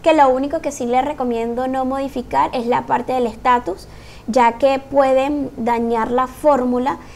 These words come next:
de la barra de productividad que está integrada en esta, en esta plantilla.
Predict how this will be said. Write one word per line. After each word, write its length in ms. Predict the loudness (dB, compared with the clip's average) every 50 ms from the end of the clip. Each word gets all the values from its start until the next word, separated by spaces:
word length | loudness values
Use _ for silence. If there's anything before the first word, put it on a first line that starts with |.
| -16 -4
de 140 | 0 2 4
la 180 | 4 4 4 4
barra 360 | 6 4 4 4 4 4 2
de 100 | 2 2
productividad 680 | 0 0 0 2 0 0 -2 -2 0 0 0 0 -2 -2
que 80 | -2 -6
está 160 | -6 -6 -6
integrada 560 | -6 -4 -4 -2 -2 0 0 0 0 -2 -2
en 100 | -4 -6
esta, 460 | -8 -12 -10 -8 -8 -8 -6 -8 -8
en 80 | -10 -12
esta 200 | -10 -10 -12 -10
plantilla. 500 | -8 -8 -8 -8 -10 -12 -14 -14 -14